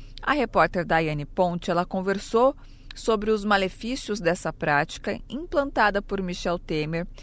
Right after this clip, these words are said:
e que ganhou forças, foi aprofundada no governo anterior.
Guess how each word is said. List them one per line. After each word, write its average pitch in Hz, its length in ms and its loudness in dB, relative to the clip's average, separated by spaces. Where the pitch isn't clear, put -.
e 233 140 -6
que 247 100 -6
ganhou 254 300 4
forças, 208 680 4
foi 190 140 0
aprofundada 190 1040 2
no 202 220 -2
governo 180 500 2
anterior. 175 640 0